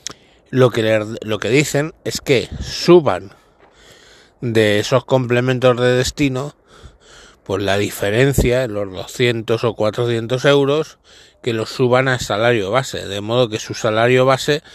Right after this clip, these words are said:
esté alineado con, eh, el salario mínimo interprofesional. Y creo que es razonable,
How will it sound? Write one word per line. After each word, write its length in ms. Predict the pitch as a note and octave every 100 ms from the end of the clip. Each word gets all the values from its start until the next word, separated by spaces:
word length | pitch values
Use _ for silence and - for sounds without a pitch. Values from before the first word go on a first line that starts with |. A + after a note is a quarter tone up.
| - -
esté 480 | B2+ B2 - D3 C3+ _ _ _ _ _
alineado 680 | - A#2+ B2 B2+ B2 B2 C3
con, 460 | B2+ A#2+ B2 C#3 E3 _
eh, 460 | - A2 G2+ F#2+ F2+
el 120 | -
salario 460 | - A2+ G2+ A2+ A#2
mínimo 360 | A2+ G#2 G2+ G2
interprofesional. 1080 | F#2 E2 - - F#2+ - G2+ G#2 - - _ - - - - _
Y 140 | G2+
creo 340 | F#2 A2 A2 A#2+
que 200 | B2 G#2
es 60 |
razonable, 760 | F#2+ A2 - F2+ F#2+ A2 F2+ -